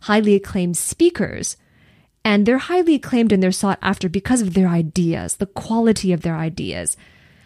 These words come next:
But when you go and, when I went and I, I listened to them talk, in the moment, in that auditorium or in that, in that room, I was actually quite surprised because they weren't necessarily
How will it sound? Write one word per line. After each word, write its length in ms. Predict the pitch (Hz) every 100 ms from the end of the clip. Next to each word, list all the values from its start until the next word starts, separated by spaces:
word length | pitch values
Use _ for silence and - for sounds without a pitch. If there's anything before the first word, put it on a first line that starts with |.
| _ _
But 120 | 254
when 180 | 254 254
you 100 | 247
go 180 | 240 359
and, 160 | 370
when 140 | - 233
I 100 | 254
went 240 | 302 392
and 120 | 262
I, 140 | 185 170 - _ -
I 80 | 208
listened 320 | 202 254 240
to 80 | 208
them 180 | 180 165
talk, 440 | - 214 - - - _ _
in 260 | 311 320 320
the 80 | 269
moment, 420 | 226 233 202 - -
in 420 | 233 285 311 240
that 260 | 214 208 -
auditorium 640 | 208 196 190 196 180 170 170
or 260 | 170 -
in 200 | - 220
that, 280 | 226 190 - _
in 180 | - 208
that 180 | 190 165
room, 580 | 180 190 349 233 151 202 - - - - - - _ _ _ _ _ _ _ _
I 40 | 269
was 100 | 311
actually 280 | 381 - 330
quite 220 | - -
surprised 480 | 226 - 220 175 175
because 300 | - 208 190
they 140 | 226
weren't 280 | 247 285 -
necessarily 1080 | 185 190 - 190 - 180 170 160 - -